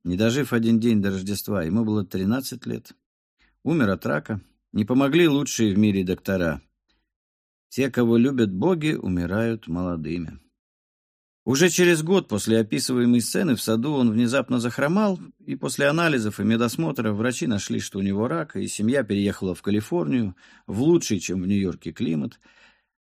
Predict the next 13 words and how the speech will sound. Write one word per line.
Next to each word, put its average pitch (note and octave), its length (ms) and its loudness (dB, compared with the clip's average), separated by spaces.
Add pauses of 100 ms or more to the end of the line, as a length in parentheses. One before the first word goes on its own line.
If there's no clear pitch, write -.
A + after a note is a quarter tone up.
(200)
Валентина D#3 560 2
лечили, D#3 640 2 (160)
и - 100 -6
надежды C#3 480 2
сменяли B2+ 480 4
одна G#2+ 320 4
другую. F#2+ 580 -2 (200)
И, - 40 -20
казалось, G2+ 600 -2 (240)
есть C#3+ 380 2
еще - 180 -6
несколько F2 400 -4
надежд, G2 540 -8